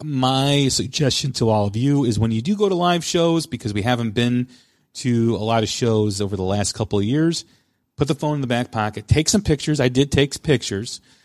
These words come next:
but I didn't let it take over my experience. I didn't let the phone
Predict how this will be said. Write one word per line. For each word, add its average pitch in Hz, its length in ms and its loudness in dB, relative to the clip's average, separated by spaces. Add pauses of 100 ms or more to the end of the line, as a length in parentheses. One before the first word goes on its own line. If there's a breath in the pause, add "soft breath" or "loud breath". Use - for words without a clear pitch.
(260 soft breath)
but 131 120 0
I 131 80 2
didn't 143 320 -2
let 127 220 2
it 123 160 2 (1080)
take 127 240 0
over 101 320 0
my 95 180 -2
experience. - 760 -6 (800)
I 107 60 0
didn't 127 240 0
let 117 140 0
the 110 60 -2
phone 98 580 0